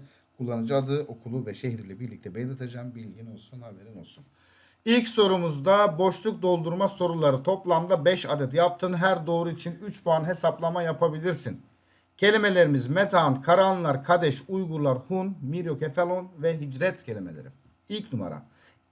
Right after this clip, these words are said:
Nokta, nokta, nokta. İslamiyet'i kabul eden ilk Türk devletidir.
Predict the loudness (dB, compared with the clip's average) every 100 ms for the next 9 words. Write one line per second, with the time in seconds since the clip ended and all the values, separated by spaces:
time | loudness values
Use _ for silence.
0 | -2 -2 6 8 8 6 4 2 0 -2
1 | -6 -4 -4 2 2 2 -6 -6 -2 2
2 | 2 0 -4 -6 -8 -12 -12 -14 -4 2
3 | 2 2 -6 -6 -6 -6